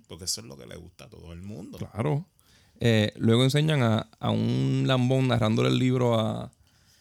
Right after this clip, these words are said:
Speaker 2: al rey, ¿verdad? Él es como
Speaker 1: Ajá.
Speaker 2: y
Speaker 1: Uno de los acólitos del emperador de Napoleón.
Speaker 2: Ajá, del emperador.
Speaker 1: Ujú.
Speaker 2: Y este, él, él se encabrona y quema el libro y manda a matar a Mar-, a Márquez de Sade.
Speaker 1: Exacto.
Speaker 2: Este
Speaker 1: ¿Cuáles son la-, las dos,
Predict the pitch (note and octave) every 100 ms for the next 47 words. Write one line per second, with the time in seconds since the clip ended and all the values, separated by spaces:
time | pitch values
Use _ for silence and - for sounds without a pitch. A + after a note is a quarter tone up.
0 | _ A2 G#2 E3 F#3 B2+ F#3+ D#3 - D#3
1 | D3+ C3 A2+ G2+ A2 F#3 _ _ _ _
2 | _ _ - - A#2+ A#2 A#2 A2+ A2+ A#2+
3 | B2 A#2+ B2 B2 A#2+ A#2+ A#2 A2+ A2 G2
4 | F#2 E2+ G2+ F2+ E2 E2 D#2+ E2+ G#2+ A#2
5 | A2 G#2 G#2 F#2+ A2+ - _ - G#2 G#2
6 | - A#2+ A#2 A2 G#2+ G#2+ G#2+ A2 - _
7 | _ _ - A#2 - A2 A2 G#2 A2 A2
8 | A#2+ A#2+ B2+ B2+ C#3+ C#3+ A#2+ A2 B2 A#2+
9 | C3 C3 A2+ A2 G#2+ A2 A2+ A2 A2 A2
10 | G#2+ G#2 A2+ G#2+ A2 G#2 A2 G2 - -
11 | _ - - - B2 - - - _ -
12 | G#2+ E3 G3 G#3 G3 - B2 C3+ B2+ A2
13 | E3+ F#3 -